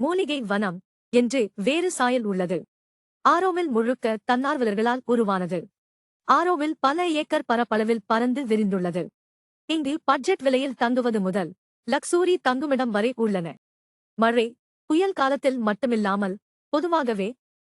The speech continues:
ஆரோவில்லில் இலவசமாகவும் தங்கலாம். ஆரோவில் ஒரு பொது சமூகத்துக்கான இடமாகும். எந்த வேற்றுமை, வேறுபாடுகளும் இல்லை.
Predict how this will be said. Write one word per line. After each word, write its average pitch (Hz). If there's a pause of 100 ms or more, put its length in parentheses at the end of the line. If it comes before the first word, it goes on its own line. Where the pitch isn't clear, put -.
ஆரோவில்லில் 302
இலவசமாகவும் 247
தங்கலாம். 185 (680)
ஆரோவில் 320
ஒரு 254
பொது 294
சமூகத்துக்கான 262
இடமாகும். 190 (640)
எந்த 320
வேற்றுமை, 247 (400)
வேறுபாடுகளும் 254
இல்லை. 214